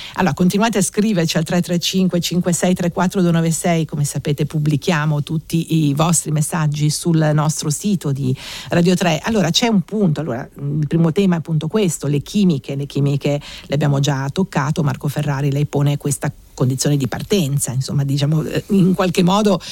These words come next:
confermata proprio anche da, eh, la conoscenza, no? De-, rispetto alla, a come è evoluta la, la vita sulla Terra. Però poi c'è questo elemento: ci sono degli alieni tra di noi, potrebbero esserci degli alieni tra di noi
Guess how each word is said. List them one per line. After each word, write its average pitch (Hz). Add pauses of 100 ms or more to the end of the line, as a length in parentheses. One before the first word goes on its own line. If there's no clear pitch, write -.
(240)
confermata 185
proprio 175
anche 165
da, 151
eh, 143
la 143
conoscenza, 147
no? 175
De-, 139
rispetto 151
alla, 147
a -
come 180
è 165
evoluta 160
la, 156
la 151
vita 160
sulla 156
Terra. 151
Però -
poi 185
c'è 165
questo 151
elemento: 147
ci -
sono 359
degli 139
alieni 151
tra 147
di 147
noi, 156
potrebbero 156
esserci 139
degli 143
alieni 147
tra 143
di 143
noi 143